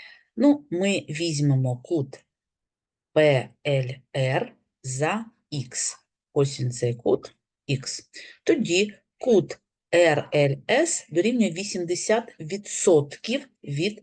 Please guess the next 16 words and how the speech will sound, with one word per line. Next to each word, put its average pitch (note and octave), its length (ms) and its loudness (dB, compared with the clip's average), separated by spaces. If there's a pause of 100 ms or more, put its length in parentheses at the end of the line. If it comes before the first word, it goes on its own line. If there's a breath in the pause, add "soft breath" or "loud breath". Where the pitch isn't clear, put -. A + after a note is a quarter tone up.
цього F#3+ 400 4
кута D3+ 540 -2
ікс. B2+ 300 -6 (260 loud breath)
Вісімдесят E3+ 720 0
відсотків — D#4 560 -2 (340 loud breath)
це G3+ 240 4
вісімдесят F#3 840 -2
сотих D3 640 -2
або D#3+ 300 0
нуль D#3 140 -2
цілих A#3+ 560 -6
вісім F3 400 -8
десятих. D#3 560 -4 (400 soft breath)
Тобто D3 360 0
кут D3 320 -4 (380)
Р C#3 280 2